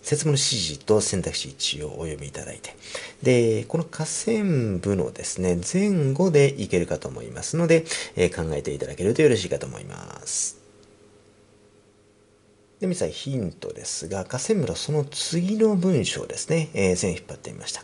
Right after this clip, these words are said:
このあたりと言い換え可能なものが見つかるんではないでしょうかね。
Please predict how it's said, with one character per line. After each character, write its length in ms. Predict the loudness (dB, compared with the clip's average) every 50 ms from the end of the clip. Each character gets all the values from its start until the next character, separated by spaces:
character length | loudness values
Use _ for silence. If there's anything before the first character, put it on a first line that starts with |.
| -14 -16
こ 160 | -12 -6 -4
の 260 | -4 -2 -2 -4 -4
あ 80 | -4 -4
た 160 | 0 2 2
り 160 | 2 2 2
と 200 | 4 8 8 8
言 160 | 8 6 2 0
い 100 | -2 0
換 240 | 2 4 4 4
え 40 | 4
可 200 | 2 2 2 4
能 100 | 4 4
な 80 | 4 2
も 140 | 2 0 -2
の 100 | -2 0
が 260 | 2 2 2 2 0 -4 -12 -14 -14 -14 -10 -4
見 180 | 0 0 0 0
つ 140 | -4 -8
か 120 | -6 -6 -8
る 120 | -6 -6
ん 80 | 0 2
で 80 | 2
は 80 | 4 2
な 60 | 2
い 20 | -2
で 80 | -6
し 60 | -8
ょ 40 | -8 -8
う 60 | -12
か 80 | -10
ね。 160 | -10 -10 -12